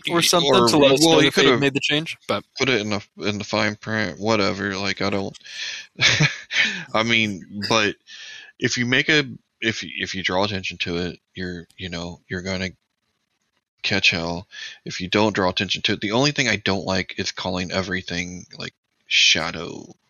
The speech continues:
Speaker 2: something now.
Speaker 1: Shadow
Speaker 2: Right?
Speaker 1: nerf,
Speaker 2: Like,
Speaker 1: shadow ban,
Speaker 2: yeah,
Speaker 1: shadow
Speaker 2: it's, it's,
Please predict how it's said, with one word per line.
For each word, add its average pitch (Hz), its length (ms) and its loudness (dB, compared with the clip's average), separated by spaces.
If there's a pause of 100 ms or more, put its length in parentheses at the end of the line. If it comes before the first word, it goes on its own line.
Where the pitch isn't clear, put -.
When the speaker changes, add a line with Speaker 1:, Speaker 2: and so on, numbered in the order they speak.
Speaker 2:
something - 520 -8 (800)
now. - 180 -4 (240)
Speaker 1:
Shadow 156 240 2
Speaker 2:
Right? 131 80 0 (220)
Speaker 1:
nerf, 92 60 2
Speaker 2:
Like, 95 120 4
Speaker 1:
shadow 156 240 2 (120)
ban, 127 400 0
Speaker 2:
yeah, 147 160 6
Speaker 1:
shadow 113 160 6
Speaker 2:
it's, 135 160 4
it's, 139 280 6